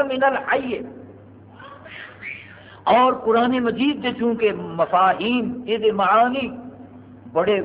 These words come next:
وسیع ہیں، اے دے اندر ایک اے راز بھی اللہ نے بیان کیتا ہے کہ کافر دے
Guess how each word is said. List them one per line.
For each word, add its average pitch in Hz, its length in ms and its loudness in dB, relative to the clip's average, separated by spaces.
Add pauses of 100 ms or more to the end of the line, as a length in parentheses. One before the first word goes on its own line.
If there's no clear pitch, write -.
(100)
وسیع 330 340 2 (100)
ہیں، 226 160 -2 (1600)
اے 277 160 0
دے 269 140 0
اندر 247 320 0
ایک 269 200 -4 (220)
اے 311 100 2 (120)
راز 269 320 2 (100)
بھی 285 140 0
اللہ 262 360 2
نے 254 180 -2
بیان 226 260 2
کیتا 214 340 0
ہے 208 140 4 (760)
کہ 190 100 -2 (160)
کافر 196 420 4 (100)
دے 233 100 4